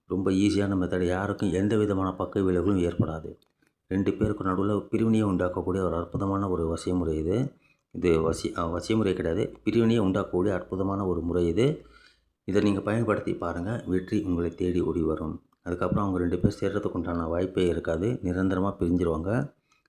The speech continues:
தேவையில்லாம யாரையும் பிரிக்கிறதுக்காக முயற்சி செய்ய வேண்டாம். அது உங்களுக்கே திருப்பி அடிச்சிடும். உங்கள் பக்கம் நியாயம் இருந்தால் மட்டும் பயன்படுத்துங்க. அப்பதான் உங்களுக்கு ரிசல்ட் கிடைக்கும்.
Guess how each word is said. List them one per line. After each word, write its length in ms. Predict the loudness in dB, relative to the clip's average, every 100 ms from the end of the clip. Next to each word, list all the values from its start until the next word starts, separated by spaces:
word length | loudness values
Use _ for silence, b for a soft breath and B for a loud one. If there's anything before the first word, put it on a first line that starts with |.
| _ 0
தேவையில்லாம 480 | 2 2 2 2
யாரையும் 400 | 2 0 2 0
பிரிக்கிறதுக்காக 840 | 0 0 0 -2 -4 -2 -2 -2 -6 _ _ _ _ _ _
முயற்சி 320 | 0 2 2
செய்ய 240 | 0 2 2
வேண்டாம். 260 | 0 0
அது 180 | 0 0
உங்களுக்கே 360 | 0 0 0 -2
திருப்பி 280 | 0 0 0
அடிச்சிடும். 640 | -2 -4 0 0 -2 -10 _ _
உங்கள் 240 | -2 -2
பக்கம் 280 | -2 -2 0
நியாயம் 380 | 2 2 2 2
இருந்தால் 320 | 0 0 -2
மட்டும் 340 | -4 -4 -4 -2
பயன்படுத்துங்க. 720 | -4 -2 -4 -4 -4 -4 -4
அப்பதான் 200 | -4 -4
உங்களுக்கு 420 | -4 -6 -6 -4
ரிசல்ட் 260 | -2 -2 -2
கிடைக்கும். 500 | -4 -2 -2 -2